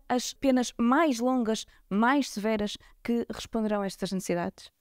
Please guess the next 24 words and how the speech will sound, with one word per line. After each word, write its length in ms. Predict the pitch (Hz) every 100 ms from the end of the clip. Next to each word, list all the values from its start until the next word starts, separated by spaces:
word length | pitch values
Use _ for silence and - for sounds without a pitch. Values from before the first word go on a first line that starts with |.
| _ _
Portanto, 220 | 175 170
mais 240 | 196 196 185
uma 120 | 185
vez, 440 | 180 165 160 - -
aquilo 240 | 143 151
que 140 | -
nos 80 | 160
dizem 240 | 147 147 156
os 120 | 151
estudos 380 | - 165 - - _ _
é 100 | -
que 140 | 160 185
não. 260 | 156 - - - - -
Ou 80 |
seja, 340 | 160 151 139 156
aquilo 420 | 165 165 190 170 151
que 160 | -
devemos 640 | 156 151 175 156 151 - - _ _
pensar 540 | - 165 160 - 139 160 - _ _
são, 460 | - - 185 147 - _ _ -
eh, 180 | 143 - -
eh, 100 | - -
intervenções 720 | 180 175 180 185 - 170 160
multifacetadas 1300 | 185 247 262 208 - 175 - - 139 139 175 214